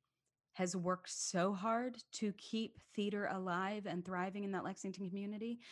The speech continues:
And she is not the only one, but she works really fucking <laughs> hard at it, um, and, uh, sacrificed so much of herself and her health to giving everything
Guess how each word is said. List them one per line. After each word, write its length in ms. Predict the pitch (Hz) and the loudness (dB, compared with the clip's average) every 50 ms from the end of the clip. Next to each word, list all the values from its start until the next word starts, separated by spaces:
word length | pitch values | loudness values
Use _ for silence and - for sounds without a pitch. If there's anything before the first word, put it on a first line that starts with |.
| - - - - | -18 -18 -8 -2
And 140 | - 165 175 | 0 2 2
she 220 | - - 240 254 240 | 2 2 4 4 4
is 140 | 175 151 | 4 4
not 360 | 151 151 147 151 160 190 - - | 4 4 6 4 4 2 2 2
the 140 | 208 180 185 | 2 4 4
only 260 | 190 202 202 190 180 | 4 2 2 0 0
one, 400 | 160 156 160 170 202 233 247 262 - _ _ _ _ - - - - - _ _ _ _ _ _ _ _ _ _ _ _ _ - | 0 0 0 0 0 0 -2 -4 -6 _ _ _ _ -20 -20 -20 -20 -20 _ _ _ _ _ _ _ _ _ _ _ _ _ 0
but 160 | 170 165 170 | 0 0 0
she 340 | - - - - - 220 202 | 0 -2 -2 2 4 4 4
works 320 | 185 185 180 165 - - | 4 4 2 2 0 0
really 300 | 175 170 170 160 156 156 | 2 2 4 4 2 0
fucking 400 | 151 - - 151 151 - 165 151 | 0 0 0 -2 0 0 -2 -2
<laughs> 0 | |
hard 320 | 135 - - - - 214 208 | -2 -2 -2 0 2 4 6
at 160 | 185 170 156 | 6 6 6
it, 160 | 156 143 - - _ - | 4 2 2 -2 _ 0
um, 420 | - 135 139 151 151 147 147 147 151 - - - - - - _ _ _ _ - | 2 2 4 4 4 2 0 -2 -4 -6 -12 -20 -20 -20 -20 _ _ _ _ 0
and, 680 | 165 165 160 156 151 151 156 151 147 147 143 143 139 - - - - | 2 4 6 6 6 6 6 6 6 6 4 2 0 -2 -8 -8 -4
uh, 280 | - 147 139 131 127 131 | -2 0 0 0 -2 -2
sacrificed 1160 | - - - - 196 165 - - - - - - 156 143 147 - - - - - - - - | -4 -2 0 2 2 2 2 2 0 0 2 2 0 0 0 -2 -6 -8 -6 -6 -6 -2 2
so 140 | - 165 160 | 4 4 4
much 260 | 160 151 151 - - | 4 2 0 -2 -4
of 100 | 165 - | -4 -4
herself 520 | - - 143 - - - 147 143 139 135 - - | -2 -4 -4 -2 0 2 2 2 2 2 0 -4
and 140 | 107 143 | -4 -2
her 200 | 151 131 151 139 | -2 -2 -2 -4
health 420 | 143 127 135 147 135 135 135 - - - - - _ - - - | -4 -2 0 2 2 2 2 -2 -6 -16 -20 -16 _ -12 -6 -2
to 540 | 165 151 147 143 143 143 143 139 139 139 - _ _ _ _ _ _ _ _ _ _ _ _ _ - - _ - | 0 2 2 2 0 0 -2 -2 -4 -6 -10 _ _ _ _ _ _ _ _ _ _ _ _ _ -20 -12 _ 2
giving 340 | 180 165 156 151 147 139 - - - | 2 4 4 2 2 0 -2 -2 0
everything 920 | - 160 151 139 151 151 147 143 139 139 - - 151 139 135 135 135 131 139 | 2 2 2 2 0 0 0 0 -2 -4 -6 -4 -4 -2 0 0 0 -2 -2